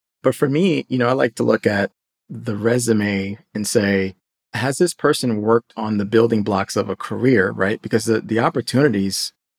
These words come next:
right, that they had if they worked on a career versus job to job, they did the same thing over and over and over and over versus they've really been challenged with the roles that they've had.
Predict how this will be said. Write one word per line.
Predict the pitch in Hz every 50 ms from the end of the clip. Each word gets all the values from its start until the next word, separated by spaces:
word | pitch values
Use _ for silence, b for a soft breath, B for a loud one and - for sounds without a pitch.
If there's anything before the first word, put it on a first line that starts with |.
| _ _ _ -
right, | 120 113 113 101
that | 117 110 -
they | - 113 113
had | 98 117 117 117 113 107 98
if | 101 -
they | 110 107
worked | 107 110 110 - -
on | 107 104
a | 98
career | - - 110 110 113 110
versus | 101 107 104 - - 107 107 -
job | - 113 107 104 107 -
to | - 101
job, | 101 107 104 101 101 101
they | 101
did | 98 104 95
the | 104
same | - - - 104 120 123
thing | - 110 101 -
over | - 110 120 123
and | 113 110
over | 104 104 107
and | 104 101
over | 101 101
and | 104 104
over | 110 113 107 101 98
versus | 101 98 98 95 - - 101 95 95 92 - - - _ _ _ _ _ _ _ _ _
they've | - 120 165 156 131
really | 123 113 107 101
been | - 98 95 -
challenged | - 107 101 113 120 107 101 98 -
with | 98 -
the | - 95
roles | 98 104 113 113 110
that | 95 -
they've | - 95 95 -
had. | 95 92 95 101 104 101